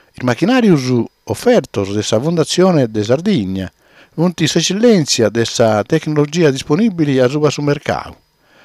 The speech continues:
A regollere is installadores de machinarius, giovia passau, funt staus su direttore de sa asl de la Nusè, Andrea Marras,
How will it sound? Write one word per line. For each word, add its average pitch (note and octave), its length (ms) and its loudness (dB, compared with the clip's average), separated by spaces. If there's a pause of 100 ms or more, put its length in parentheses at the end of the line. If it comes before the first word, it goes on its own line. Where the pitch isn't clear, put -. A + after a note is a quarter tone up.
(220)
A F3+ 160 0
regollere A3+ 600 4
is D#3 200 0
installadores D#3 1160 2
de G2+ 340 -2
machinarius, F#2 840 -4 (400)
giovia E3+ 420 4
passau, G#2+ 640 -2 (360)
funt - 160 -10
staus G3 440 2 (100)
su B2+ 140 -6
direttore D#3 480 2
de B2+ 120 2
sa - 240 0
asl A#2 540 0
de G#2 100 -2
la A#2 120 0
Nusè, C#3 340 0
Andrea C3+ 340 2
Marras, G#2 680 -2